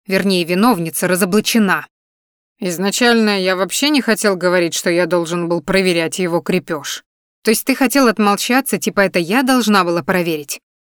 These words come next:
Я едва не закричала во весь голос. Нет, Теона, детка, ты неправильно трактуешь мои слова. Куда еще правильнее?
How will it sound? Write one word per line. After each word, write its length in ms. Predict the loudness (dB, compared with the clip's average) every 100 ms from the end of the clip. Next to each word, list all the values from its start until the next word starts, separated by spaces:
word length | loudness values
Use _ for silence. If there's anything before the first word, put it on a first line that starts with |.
| _ _ -12
Я 220 | -4 -2
едва 360 | 0 0 2 4
не 140 | 4
закричала 640 | 2 -2 -2 -2 -4 -4
во 140 | -6 -8
весь 240 | -8 -8
голос. 520 | -6 -6 -6 -8 -12 _ _ _ _ _ _ -10
Нет, 460 | -2 2 2 0
Теона, 460 | 0 2 2 0 -6
детка, 460 | 0 0 0 -6
ты 120 | -10 -4
неправильно 600 | -4 0 2 4 2 2
трактуешь 560 | 0 -2 0 0 2
мои 160 | 0 0
слова. 480 | 0 0 0 -2 -8 _ _ _ _ _
Куда 220 | -2 2
еще 400 | 4 2 2 0
правильнее? 640 | 2 0 0 -4 -14 -20